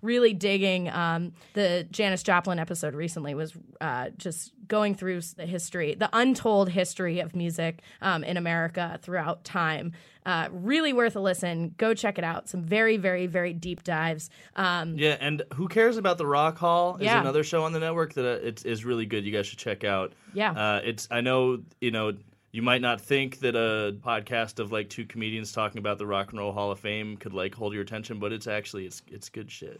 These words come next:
Speaker 1: Yeah, and, uh, Pamela DeBar does a, does a show,
Speaker 2: Yeah.
Speaker 1: Miss Pamela's Pajama Party, which is super cool and just, like, a very fun, freewheeling,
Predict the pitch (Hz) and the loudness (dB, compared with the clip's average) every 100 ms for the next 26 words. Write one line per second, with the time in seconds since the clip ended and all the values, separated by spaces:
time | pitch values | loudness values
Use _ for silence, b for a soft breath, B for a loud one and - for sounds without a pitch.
0 | _ 247 262 233 247 226 220 208 190 - | _ 4 6 6 6 4 6 6 6 2
1 | 247 277 214 196 196 226 269 330 294 349 | 4 4 4 4 6 6 4 2 4 6
2 | 349 320 262 320 339 - 330 339 370 - | 8 8 4 -2 -2 -2 2 4 6 6
3 | - - 254 247 262 254 247 233 226 226 | 6 4 2 2 2 2 2 0 2 2
4 | 247 262 269 302 - 240 208 247 226 214 | 2 2 0 -2 0 0 4 6 6 4
5 | 214 208 190 - - 254 311 302 247 240 | 0 -2 -6 -10 -4 2 4 6 6 6
6 | 220 214 202 202 214 214 190 233 214 175 | 6 6 6 6 4 2 0 -2 -2 -2
7 | 214 214 226 233 - 214 202 208 208 196 | 0 4 4 2 -2 2 2 4 0 -2
8 | 214 208 202 202 202 196 196 196 190 | -4 -2 2 2 2 4 4 4 2